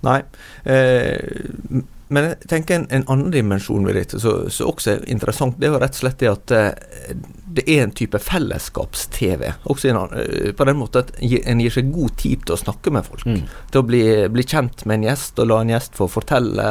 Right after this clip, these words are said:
Speaker 1: og, og, og dele fra sitt liv og sånn. Og nå har ikke jeg, eh, sett veldig mye på, på Visjon Norge, og ikke, særlig ikke noe det, i det siste, men, men, eh, det er jo en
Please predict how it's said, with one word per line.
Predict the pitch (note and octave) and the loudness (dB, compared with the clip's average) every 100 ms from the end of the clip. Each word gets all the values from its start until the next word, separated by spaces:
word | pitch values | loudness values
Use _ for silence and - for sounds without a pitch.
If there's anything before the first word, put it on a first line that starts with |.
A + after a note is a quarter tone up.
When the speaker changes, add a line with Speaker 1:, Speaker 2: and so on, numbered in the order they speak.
| A2 | 2
Speaker 1:
og, | A2 A2+ - - - - - | 4 2 0 -10 -16 -8 0
og, | A2+ F#2+ | 2 4
og | A#2 | 4
dele | A#2 B2+ | 4 4
fra | B2+ G2+ | 2 0
sitt | C3 B2 | -2 -2
liv | B2+ A#2+ F#2+ | 0 2 2
og | E2+ | 0
sånn. | F#2 F#2 | 0 0
Og | G2 B2 | 0 0
nå | C#3+ D3 | 2 2
har | C3 | 4
ikke | C#3+ | 4
jeg, | B2+ G#2 G#2 - | 4 4 2 -2
eh, | - - | -4 -4
sett | C3+ - | -6 -6
veldig | - A2 B2+ A2+ | 0 2 2 0
mye | - G#2+ | -2 0
på, | G#2 F#2 F2+ - | 2 2 0 0
på | G#2 | 0
Visjon | G2+ - G2+ | 0 0 0
Norge, | G2 G#2 F#2 - - - | 2 2 0 -2 -6 -4
og | - | -2
ikke, | - - - | -2 -4 -4
særlig | A#2 A2+ A2+ | 2 2 2
ikke | C3 | 2
noe | A#2 A2 | 4 4
det, | G2+ F#2+ - - - - | 2 0 -8 -20 -12 0
i | A#2 | 2
det | - | 2
siste, | D#3+ - - | 0 -2 0
men, | G#2 A2+ D#2+ | 0 2 2
men, | B2+ A#2 | 2 2
eh, | C2 G1+ F2 | 0 0 0
det | G#2 E3 | 2 2
er | |
jo | |
en | E3 | 2